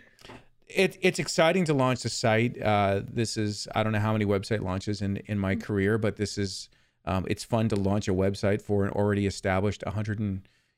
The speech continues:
Speaker 1: you know, plus million dollar company. We just never had our own site. Uh, and we're really focusing on B D O's, uh, digital services. But the point I wanna make is I'm, I don't go through what, what you guys are going through. We're
Speaker 2: Mm-hmm.
Speaker 1: not, we're not launching e-commerce where, you know, if somebody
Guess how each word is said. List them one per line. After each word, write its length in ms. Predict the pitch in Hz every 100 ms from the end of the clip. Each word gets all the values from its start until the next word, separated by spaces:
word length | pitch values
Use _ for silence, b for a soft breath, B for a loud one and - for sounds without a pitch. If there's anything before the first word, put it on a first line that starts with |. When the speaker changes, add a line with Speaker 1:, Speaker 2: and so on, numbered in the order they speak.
| _
Speaker 1:
you 80 | 104
know, 60 |
plus 300 | 87 - 104
million 400 | 113 101 110 107
dollar 300 | 101 98 98
company. 440 | 90 120 117 98 85
We 140 | 90
just 160 | 101 101
never 220 | 101 101
had 180 | 95 104
our 100 | 95
own 180 | 98 98
site. 380 | - 127 104 - b b _
Uh, 380 | 98 101 95 92 -
and 220 | 95 95
we're 80 | 95
really 260 | 104 101
focusing 400 | 95 107 98 -
on 180 | 92 92
B 120 | 90 98
D 120 | 95
O's, 320 | 95 90 - -
uh, 140 | 98
digital 320 | 101 101 101
services. 600 | 92 - 147 139 - - - b b b
But 140 | 120 120
the 40 |
point 120 | 139
I 20 |
wanna 160 | 123 117
make 160 | 123 160
is 100 | 107
I'm, 200 | 113 143 -
I 80 |
don't 140 | 131 151
go 160 | 131
through 360 | 151 - 131 127
what, 200 | 110 104 - -
what 140 | 107 -
you 140 | 135
guys 220 | 147 95
are 40 | 92
going 220 | 90 80
through. 180 | - 98
We're 100 | 117
Speaker 2:
Mm-hmm. 60 |
Speaker 1:
not, 260 | 127 120 117 b b
we're 80 | -
not 100 | 135
launching 320 | 135 135 - 127
e-commerce 560 | 117 113 101 90 -
where, 440 | 104 101 98 95 - b b _
you 100 | 113
know, 60 | 104
if 80 |
somebody 640 | - 123 117 113 110 107